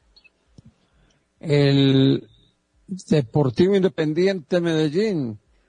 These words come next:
alistando todo para el partido del domingo, cuatro de la tarde, en el Nemesio Camacho El Campín.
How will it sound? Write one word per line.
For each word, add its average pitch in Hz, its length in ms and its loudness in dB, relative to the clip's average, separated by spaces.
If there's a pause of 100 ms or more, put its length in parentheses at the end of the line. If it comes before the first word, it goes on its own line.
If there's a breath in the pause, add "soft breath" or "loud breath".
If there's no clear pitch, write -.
(160)
alistando 151 760 -4
todo 170 280 -2
para 151 180 0
el 135 100 -4
partido 165 760 -2
del 135 420 -2
domingo, 151 720 -2
cuatro 170 340 -2
de 156 60 0
la 143 120 0
tarde, 139 640 -4 (520)
en 135 280 0
el 127 440 0
Nemesio 143 500 2
Camacho 139 380 -2
El 123 80 -2
Campín. 175 640 -2